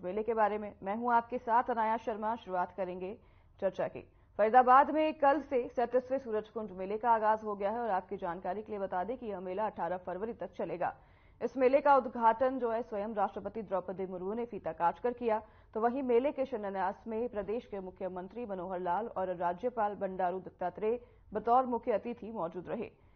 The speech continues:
मेले में भारत के सभी राज्यों से हस्तशिल्प और कलाकार भाग ले रहे हैं, तो वहीं मेले में लगभग पचास देश से कई कलाकारों ने भाग लिया है।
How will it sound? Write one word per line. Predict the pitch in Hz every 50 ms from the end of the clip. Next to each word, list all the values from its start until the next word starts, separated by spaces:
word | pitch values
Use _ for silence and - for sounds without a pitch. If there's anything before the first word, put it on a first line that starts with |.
| - - - - -
मेले | 202 220 226 254 294
में | 294 302 320 269
भारत | 247 240 214 240 277 285 277
के | - 277 285
सभी | 277 - - 240 220 214 254 311 330
राज्यों | 247 247 226 214 214 202 254 277
से | 269 - 247 214 226 254 254 - - - - - _ _ _ _ _ _ - -
हस्तशिल्प | - 247 240 - 262 262 - 269 254 277 254
और | 269 247 226
कलाकार | 226 214 202 202 202 202 208 202 220 240 233 214 190
भाग | 175 208 202 180 185 202 208
ले | 226 214
रहे | 214 208 208
हैं, | 214 226 240
तो | 220 214 190
वहीं | 180 190 214 240 254
मेले | 220 196 190 202 233 247
में | 240 220
लगभग | 202 190 190 196 - 202 240 240 202 170 - - - - - - - - -
पचास | 202 196 - 220 220 233 240 240 -
देश | 226 202 180 208 202 226 254 - - -
से | 226 233 254
कई | 247 - 240 254 269
कलाकारों | - 220 196 185 190 185 - 185 180 196 233 233
ने | 202 190 214
भाग | 196 214 196 175 180 196
लिया | 185 170 151 143
है। | 202 226 190 - -